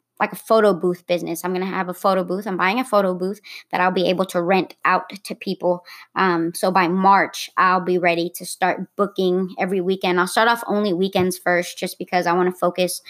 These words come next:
on my main job as well. Um, put a lot of time into that so I can reach my financial goals of twenty twenty. Um,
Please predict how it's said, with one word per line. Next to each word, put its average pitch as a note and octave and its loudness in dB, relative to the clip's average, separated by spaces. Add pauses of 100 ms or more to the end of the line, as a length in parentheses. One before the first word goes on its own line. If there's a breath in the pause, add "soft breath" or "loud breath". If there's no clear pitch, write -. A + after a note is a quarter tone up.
(320 loud breath)
on F#3+ 2
my F3 2
main F#3 4
job F3+ 2
as F3 0
well. E3+ 2 (400 loud breath)
Um, F3 0
put F#3 0 (720)
a F#3 4
lot F3 6
of F3 -4
time F3+ 2
into F#3 -2
that F3 2 (200)
so - -2
I E3+ 4
can F3+ -4
reach F3+ -2
my F3 0 (100)
financial F#3 0
goals F#3 2
of F3+ -10
twenty G#3 -4
twenty. F#3 -4 (440 loud breath)
Um, F3+ 2